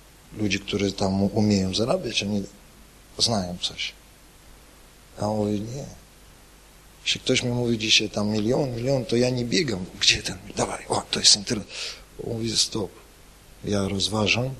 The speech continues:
a on wierzący człowiek. Chwała Bogu, że uczy się też, no, tym. Tak вот, i to jest prawda, to jest prawda biblijna, że pamiętaj,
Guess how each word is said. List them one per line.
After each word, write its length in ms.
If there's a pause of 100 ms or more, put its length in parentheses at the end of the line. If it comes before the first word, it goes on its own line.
a 40
on 120
wierzący 420
człowiek. 360 (960)
Chwała 280
Bogu, 280
że 160
uczy 260
się 180 (320)
też, 340
no, 80 (720)
tym. 80 (1200)
Tak 140
вот, 220 (180)
i 60
to 140
jest 180
prawda, 400
to 140
jest 120
prawda 320
biblijna, 580 (1040)
że 140
pamiętaj, 640